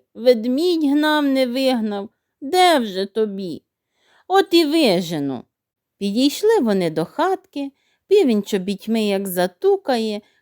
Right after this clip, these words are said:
крилами як залопоче, та як закричить: «Ку-ку-ріку! Йду лісами, горами, в чоботах зі шпорами, несу косу на плечі, тікай, лиско, із печі».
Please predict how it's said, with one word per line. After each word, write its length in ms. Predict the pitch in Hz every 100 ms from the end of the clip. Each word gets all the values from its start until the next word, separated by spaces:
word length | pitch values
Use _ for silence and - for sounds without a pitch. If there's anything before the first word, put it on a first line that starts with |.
| _
крилами 600 | 277 381 392 220 196 190
як 220 | 180 190
залопоче, 880 | 185 180 180 220 - 381 381 - 262 - _ _ -
та 80 |
як 280 | 196 240 262
закричить: 720 | 254 311 311 330 339 403 381 - _ _ _
«Ку-ку-ріку! 1400 | 480 508 - _ 370 349 330 - 302 302 277 247 190 160 - _ _ _
Йду 440 | 175 165 165 269 294
лісами, 760 | 269 269 - 277 277 262 247
горами, 800 | 247 190 277 294 262 247 240 240
в 140 | 247 _
чоботах 720 | - 247 254 220 233 233 233
зі 220 | 202 214
шпорами, 800 | 240 - - 247 220 165 156 151 - _ _ _
несу 540 | 156 196 233 - 269
косу 500 | 247 208 233 - 262
на 160 | 233 214
плечі, 680 | 214 185 190 - 294 262 - _ _ _
тікай, 520 | 285 330 349 330 247
лиско, 540 | 226 233 208 - 214 208
із 220 | 208 -
печі». 680 | - 226 233 - 208 147